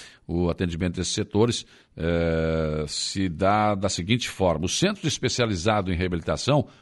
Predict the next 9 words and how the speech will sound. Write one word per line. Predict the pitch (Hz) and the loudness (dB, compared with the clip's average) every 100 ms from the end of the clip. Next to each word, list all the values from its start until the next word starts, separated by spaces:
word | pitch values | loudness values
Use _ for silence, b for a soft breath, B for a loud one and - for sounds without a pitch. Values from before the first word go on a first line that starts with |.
| B | B
funciona | 95 - 131 | -4 -2 0
das | 127 101 87 | 2 2 4
oito | 160 147 | 4 4
às | 107 | 2
dezenove | 131 113 123 139 131 | 2 2 2 2 4
horas. | 104 76 - - | 4 2 -4 -8
Farmácia | 107 107 107 151 - 104 | -4 -2 0 0 2 0
e | |
escola | - 120 147 139 | 0 4 4 4